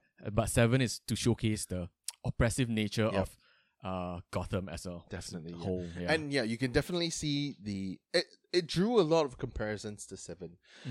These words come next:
Speaker 2: which
Speaker 1: Mm.
Speaker 2: I feel is not fair, but that's my opinion again. <laughs>
Speaker 1: Yeah.
Speaker 2: So, yeah.
Speaker 1: Yeah.
Speaker 2: A lot of people actually drew a lot of comparisons to the Batman to the Seven.
Speaker 1: Right.
Speaker 2: And thematically speaking, yes, it is very,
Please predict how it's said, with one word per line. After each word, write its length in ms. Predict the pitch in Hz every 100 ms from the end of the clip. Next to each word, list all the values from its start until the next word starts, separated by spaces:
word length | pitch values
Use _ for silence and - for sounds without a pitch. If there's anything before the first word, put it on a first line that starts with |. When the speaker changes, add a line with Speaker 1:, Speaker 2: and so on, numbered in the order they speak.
| 123 120
Speaker 2:
which 220 | 123 101
Speaker 1:
Mm. 40 | 127
Speaker 2:
I 80 |
feel 560 | 123 147 139 135 135 135 123
is 180 | 110 113
not 220 | 107 -
fair, 680 | - - - 104 90 80 78 _
but 220 | 101 113
that's 220 | 123 107
my 120 | 104 101
opinion 360 | - 117 107
again. 280 | 98 147 220 -
<laughs> 40 | _ -
Speaker 1:
Yeah. 500 | 117 123 117 107 92
Speaker 2:
So, 480 | 90 127 143 165 92 - - _
yeah. 160 | 98 95 92
Speaker 1:
Yeah. 100 | 85 85 123
Speaker 2:
A 60 | 175
lot 180 | 254
of 120 | 202 -
people 280 | 139 147
actually 240 | 113 117 120
drew 200 | 113 113
a 60 | 107
lot 100 | 104
of 160 | 98 - - _ _
comparisons 920 | - 123 120 113 110 113 110 - - -
to 360 | - 101 98 95
the 80 | 98
Batman 320 | 123 127 117
to 160 | 120 98
the 60 |
Seven. 480 | - 110 101 127 165 - -
Speaker 1:
Right. 240 | 110 95 -
Speaker 2:
And 120 | 156 151
thematically 640 | 175 165 165 190 175 165
speaking, 460 | - 139 135 127
yes, 420 | 107 92 - - - -
it 140 | 127
is 220 | 123 113
very, 480 | 110 127 123 127 120